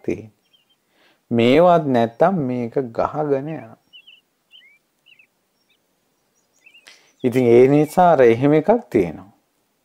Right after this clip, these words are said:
ඉතින් බුදුරජාන් වහන්සේ වදාළ ඔන්න සම්පරායික වජ්ජ. මේ, දිට්ඨ ධම්මික වජ්ජ. සම්පරායික වජ්ජ කියන්නේ පරලෝභය. කියන්නේ පව් කරන මිනිස්සයා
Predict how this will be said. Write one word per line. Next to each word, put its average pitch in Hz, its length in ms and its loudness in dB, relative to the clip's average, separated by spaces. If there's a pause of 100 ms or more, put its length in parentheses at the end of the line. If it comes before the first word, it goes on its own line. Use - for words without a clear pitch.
(1000)
ඉතින් 139 240 2
බුදුරජාන් 147 560 4
වහන්සේ 139 360 2
වදාළ 117 380 4
ඔන්න 156 400 0
සම්පරායික 123 1120 0
වජ්ජ. 95 440 0 (420)
මේ, 110 640 -4
දිට්ඨ 127 340 2
ධම්මික 117 560 0
වජ්ජ. 92 380 0
සම්පරායික 156 800 2
වජ්ජ 131 320 2
කියන්නේ 175 240 -6
පරලෝභය. 101 1120 0 (1300)
කියන්නේ 117 260 -2
පව් 113 340 2 (100)
කරන 131 340 2 (100)
මිනිස්සයා 117 840 0